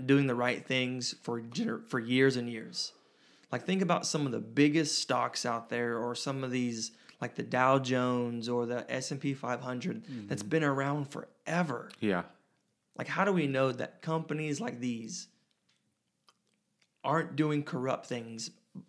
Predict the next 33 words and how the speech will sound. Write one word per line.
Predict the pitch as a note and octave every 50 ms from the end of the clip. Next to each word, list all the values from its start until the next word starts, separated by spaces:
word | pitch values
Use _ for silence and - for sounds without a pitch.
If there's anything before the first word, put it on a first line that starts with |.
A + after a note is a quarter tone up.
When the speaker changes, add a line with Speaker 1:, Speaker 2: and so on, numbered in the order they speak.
| _ _ -
Speaker 1:
in | F3 F#3+ F#3+ F3+
places | F3+ G#3 G#3+ G#3 F#3+ F#3 F3
that | F#3+ - C#3+
we | E3+ F3
can't | - - F3+ F3+ - C#3
really | C3+ C3+ B2+ A#2+
see? | - - B2 G#2+ - - - _ _ -
Speaker 2:
Yeah. | G#2+ G2 E2+ D#2+ - - _ -
Speaker 1:
The | - C#3+
tr-, | C3+ - - D3
the | C#3+ D3 D3
real | D#3+ G3+ A3 G#3
answer | F#3+ G3 F#3+ - -
is | D3 C#3
I | C3+ D3+
don't | D#3+ C3 G#2+ A#2+
know. | A#2+ A#2+ B2+ C3 C#3 C#3 - - - _ _ -
I'm | C3+ D3
not | D3 D3 B2+ F2+ - - - _ _ - - - -
s-, | - - - - - -
I'm | B2+ C3+
not | C#3 C3+ - - - - -
putting | - C#3 C3+ B2 A#2+ B2
anything | B2 B2+ A#2+ - B2 A#2 A#2+
out | A#2 A2+ A#2 -
there. | A2 A2 - F#2+ - - _ _ _ - -
Speaker 2:
Yeah. | G#3+ G2 F#2+ F3+
Speaker 1:
But | C#3+ C#3+ C3 A#2+ - -
I'm | C#3 D3+ E3+
just | E3+ F3 F3+ -
thinking | E3+ D#3+ D3+ D3 D3+ C#3+ C3+ -
of | - A#2+ A#2+ A#2+
this, | B2 A2+ G#2+ - - - - -